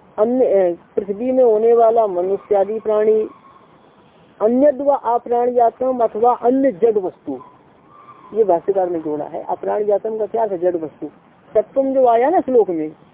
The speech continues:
उसको जो है ना, असत्वम का उपलक्षण मानकर भाष्यकार ने यह अर्थ कर दिया। कोई जड़ वस्तु, दिवी देवेश हुआ पुनः सत्वम करते पृथ्वीजयी, पृथ्वीजयी करते पृथ्वी हो जाता ही प्रकृति से होने वाला, होने वाले कौन?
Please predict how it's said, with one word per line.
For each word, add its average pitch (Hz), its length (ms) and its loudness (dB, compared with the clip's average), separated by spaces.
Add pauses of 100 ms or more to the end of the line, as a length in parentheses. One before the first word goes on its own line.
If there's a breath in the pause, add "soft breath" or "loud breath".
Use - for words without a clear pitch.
(100)
उसको 247 340 0
जो 240 180 0
है 226 100 0
ना, 262 100 -2
असत्वम 240 560 -4
का 220 100 -2
उपलक्षण 196 460 -2
मानकर 185 360 -4
भाष्यकार 165 480 -8
ने 196 120 -10 (240)
यह 170 100 -6
अर्थ 165 200 -12
कर 147 200 -10
दिया। 156 400 -10 (560 soft breath)
कोई 214 140 4
जड़ 208 220 2
वस्तु, 185 360 -2
दिवी 240 320 -4
देवेश 233 360 2
हुआ 220 200 2
पुनः 208 340 -2
सत्वम 233 480 -2
करते 220 260 -2
पृथ्वीजयी, 202 600 -2 (440 soft breath)
पृथ्वीजयी 226 460 -2
करते 240 260 0
पृथ्वी 214 280 -6
हो 233 200 2
जाता 208 300 0
ही 226 100 2
प्रकृति 208 460 -8
से 214 100 0
होने 175 300 2
वाला, 143 340 0 (240)
होने 170 260 0
वाले 147 340 -2 (320)
कौन? 254 260 2